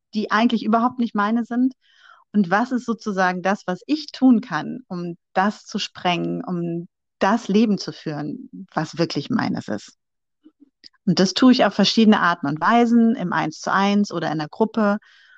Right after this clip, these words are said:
Und ganz oft geht's dabei immer wieder auch um die Verbindung mit uralten Weisheiten, sozusagen mit, äh, präpatriarchalem Wissen, ähm, und das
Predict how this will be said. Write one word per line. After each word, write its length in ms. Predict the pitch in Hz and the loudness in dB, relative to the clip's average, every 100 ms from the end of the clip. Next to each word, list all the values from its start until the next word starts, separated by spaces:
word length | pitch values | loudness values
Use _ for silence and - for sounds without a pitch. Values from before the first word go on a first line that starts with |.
| - - - | -20 -20 0
Und 180 | 208 190 | 2 4
ganz 340 | 190 233 247 | 4 4 2
oft 260 | 202 196 - | -2 -4 -6
geht's 220 | 185 - | -8 -4
dabei 340 | 175 185 190 | 0 2 2
immer 280 | - 196 208 | 2 0 2
wieder 320 | 185 190 180 170 | 0 0 2 0
auch 120 | 175 | 0
um 120 | 175 | -4
die 100 | 170 | -6
Verbindung 540 | - 170 185 208 196 | -6 -2 2 4 2
mit 140 | 175 165 _ _ _ _ | -2 -8 _ _ _ _
uralten 580 | 240 247 - 196 196 175 | 2 4 4 0 -2 -2
Weisheiten, 920 | 156 170 202 - 190 185 185 175 175 | 0 0 -2 -2 -2 -2 -4 -8 -10
sozusagen 580 | - 170 - 170 170 165 | -12 -12 -6 -2 -2 -2
mit, 300 | 165 160 - - | -8 -10 -14 -6
äh, 240 | 160 156 - | -4 -4 -8
präpatriarchalem 1300 | - - 175 202 - 170 - 170 165 - 185 170 175 | -6 0 2 2 0 -6 -2 -2 -2 0 2 2 0
Wissen, 380 | 170 196 202 202 - - - - - - | 0 2 4 4 0 -12 -20 -20 -10 0
ähm, 320 | 185 180 175 | 2 2 0
und 200 | 185 185 | 0 2
das 320 | 180 185 - | 2 0 -4